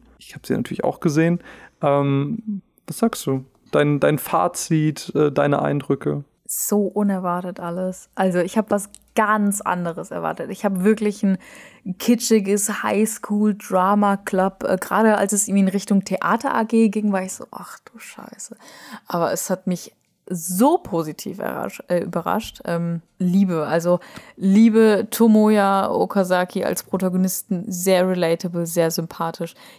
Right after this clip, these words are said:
Speaker 2: Die, der ganze Anime, ich fand ihn so witzig. Also ich hab echt ernsthaft, aufrichtig gelacht. Ähm,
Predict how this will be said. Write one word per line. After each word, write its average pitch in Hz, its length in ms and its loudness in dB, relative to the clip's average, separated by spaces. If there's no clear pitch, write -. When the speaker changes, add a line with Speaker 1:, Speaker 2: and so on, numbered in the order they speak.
Speaker 2:
Die, 180 60 -14
der - 220 -2
ganze 196 260 -2
Anime, 214 420 2
ich - 120 -16
fand 175 160 -12
ihn 170 60 -8
so 202 320 -6
witzig. 180 600 -4
Also 175 160 -4
ich 175 140 -6
hab 196 140 -8
echt 208 340 -2
ernsthaft, 214 600 0
aufrichtig 214 520 -2
gelacht. 170 540 -2
Ähm, 175 320 -4